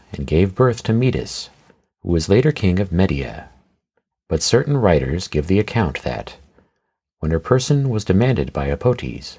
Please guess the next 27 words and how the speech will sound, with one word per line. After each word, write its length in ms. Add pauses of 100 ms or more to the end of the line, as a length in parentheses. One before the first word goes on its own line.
(120)
the 60
son 200
of 100
Creon, 440 (380)
she 200
was 160
granted 380
a 40
trial 640 (240)
and 160
cleared 420
of 100
the 80
charges 600
he 120
raised 360
against 380
her. 260 (2500)
After 260
this, 420 (240)
when 140
Theseus 580
returned 440
to 140
Athens 440
from 180
Troezen, 540